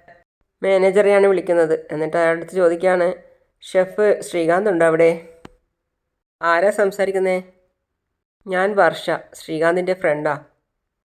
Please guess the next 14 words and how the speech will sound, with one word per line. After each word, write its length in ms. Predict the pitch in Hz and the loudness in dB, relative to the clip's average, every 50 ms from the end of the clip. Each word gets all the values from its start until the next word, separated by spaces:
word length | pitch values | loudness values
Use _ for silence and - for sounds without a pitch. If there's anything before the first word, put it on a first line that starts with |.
| - | -10
അവൻ 260 | 165 165 160 185 190 208 | -8 -6 -2 0 2 2
അവിടെ 240 | 202 196 196 202 196 | 2 2 2 2 2
ഉണ്ടെങ്കിൽ 400 | 196 185 175 185 185 185 190 180 - | 0 0 0 -2 -2 -2 -4 -4 -4
ഒന്ന് 220 | 175 185 190 208 | -4 -4 -4 -4
ഫോൺ 200 | 202 202 170 160 160 | 0 0 0 2 2
കൊടുക്കുമോ?" 420 | 160 156 151 151 - 160 156 156 156 - _ _ _ _ _ _ _ _ _ _ _ _ _ _ _ _ | 0 -2 -4 -4 -4 -4 -4 -4 -4 -10 _ _ _ _ _ _ _ _ _ _ _ _ _ _ _ _
അപ്പോഴാണ് 560 | _ _ - - 190 208 226 220 185 185 185 190 - - | _ _ -4 0 2 4 4 4 4 4 2 0 0 -2
തരിച്ചു 340 | - 180 170 165 160 165 202 | -4 -4 -4 -4 -4 -6 -4
നിന്ന 220 | 196 196 190 185 185 | -2 0 0 0 -2
ശ്രീകാന്തിനോട്, 640 | 180 185 175 160 156 170 175 185 185 180 170 170 170 | -2 -4 -8 -6 -2 -2 -2 -2 -2 -2 -2 0 0
ഏ, 300 | 175 170 170 170 160 147 147 147 156 151 - _ | -2 -2 -4 -8 -10 -8 -6 -6 -6 -6 -8 _
പറയുന്നത്, 480 | - 156 156 156 156 160 156 151 156 165 - _ _ _ _ _ _ _ _ _ _ - | -8 -6 -4 -4 -4 -4 -6 -6 -8 -10 -12 _ _ _ _ _ _ _ _ _ _ -6
"ഏയ് 380 | 170 175 185 180 165 165 - - | -2 -2 -2 -2 -4 -6 -10 -14
ശ്രീകാന്ത്, 480 | - - 170 170 170 170 165 160 - | -8 -6 -4 0 0 0 0 -2 -4